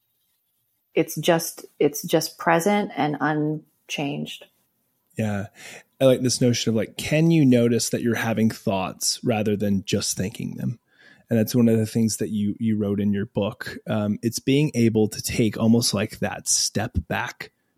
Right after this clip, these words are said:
Speaker 2: panoramic view, uh, that I think is, it, it's, it's a mindfulness skill in a, in and of itself, is to be able to step back and just notice that you're having thoughts rather than just allowing them to kind of pop up and think.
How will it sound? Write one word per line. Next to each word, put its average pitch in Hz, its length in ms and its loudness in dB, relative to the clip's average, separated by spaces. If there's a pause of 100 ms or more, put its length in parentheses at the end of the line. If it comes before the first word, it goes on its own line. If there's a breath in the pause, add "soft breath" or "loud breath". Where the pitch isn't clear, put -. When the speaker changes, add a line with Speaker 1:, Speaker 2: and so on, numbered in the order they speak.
Speaker 2:
panoramic 104 840 -2
view, 98 520 0 (400 loud breath)
uh, 107 420 2
that 120 280 2
I 117 80 2
think 131 400 2
is, 117 440 4 (280)
it, 131 220 2
it's, 127 320 -2 (100)
it's 156 140 2
a 160 40 8
mindfulness 160 640 8
skill 156 540 8
in 120 160 6
a, 131 200 10
in 139 140 10
and 127 120 10
of 107 120 4
itself, - 720 -2 (120)
is - 160 0
to 120 100 0
be 123 140 6
able 113 180 2
to 113 80 0
step - 420 2
back 120 380 0 (360 loud breath)
and 131 140 6
just 131 300 4 (100)
notice 156 920 10 (320)
that 139 180 8
you're 131 120 6
having 113 340 4
thoughts 107 460 0
rather 120 260 4
than 113 220 6
just 110 300 -2
allowing 110 500 2
them 107 180 4
to - 160 -6
kind 110 160 -8
of - 80 -8
pop - 300 -6
up - 180 -6
and 120 160 -6
think. 127 360 -6